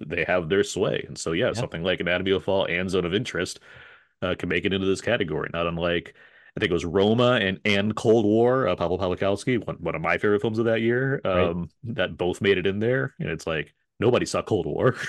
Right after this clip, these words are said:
Speaker 1: <laughs> but I mean,
Speaker 2: <laughs>
Speaker 1: it's not, <laughs> as far as audiences are
Speaker 2: Very well
Speaker 1: concerned.
Speaker 2: regarded.
Speaker 1: Uh, yeah, 'cause it's awesome. But I
Speaker 2: Yeah.
Speaker 1: mean, that's, you know, if you're,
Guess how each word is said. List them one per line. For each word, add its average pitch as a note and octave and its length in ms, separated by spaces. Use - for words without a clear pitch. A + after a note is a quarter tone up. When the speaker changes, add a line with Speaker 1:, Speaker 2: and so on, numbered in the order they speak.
Speaker 1:
<laughs> - 160
but A#2 420
I A#2 260
mean, F#2 300
Speaker 2:
<laughs> - 20
Speaker 1:
it's - 300
not, G2 300
<laughs> A#2+ 320
as - 140
far G2+ 160
as E2 60
audiences G2 440
are F2 60
Speaker 2:
Very D3 260
well C#3+ 120
Speaker 1:
concerned. C#3 100
Speaker 2:
regarded. B2+ 580
Speaker 1:
Uh, F#2+ 60
yeah, A2+ 240
'cause F#2 200
it's - 200
awesome. A2 420
But G#2+ 180
I G2 100
Speaker 2:
Yeah. F#2+ 160
Speaker 1:
mean, F2 200
that's, E2+ 400
you G2 120
know, D#2+ 200
if - 420
you're, F2+ 160